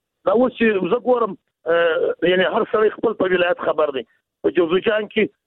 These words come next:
دا یو مرکز یې مه حسابه، یو په ولسوالیو کې که یو قابله یي، که به نه یي، آه، مرکز یې مه حسابه چې یو درې،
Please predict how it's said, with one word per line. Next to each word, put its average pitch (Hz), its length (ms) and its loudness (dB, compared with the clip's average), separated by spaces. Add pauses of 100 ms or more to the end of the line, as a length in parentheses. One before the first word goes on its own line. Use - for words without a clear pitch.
(140)
دا 160 240 2
یو 202 160 4
مرکز 190 380 -2
یې 190 60 2
مه 185 140 0
حسابه، 143 380 0
یو 143 160 2
په - 160 -4
ولسوالیو 160 600 0
کې 160 160 0
که - 140 -2
یو 156 80 2
قابله 160 440 -2
یي، 170 160 0
که 160 140 -4
به 147 140 -2
نه 160 80 -2
یي، 165 120 -2 (460)
آه، 139 180 0
مرکز 151 360 -2
یې 170 80 0
مه 175 140 2
حسابه 151 340 0
چې - 120 -4
یو 147 80 2
درې، 147 160 2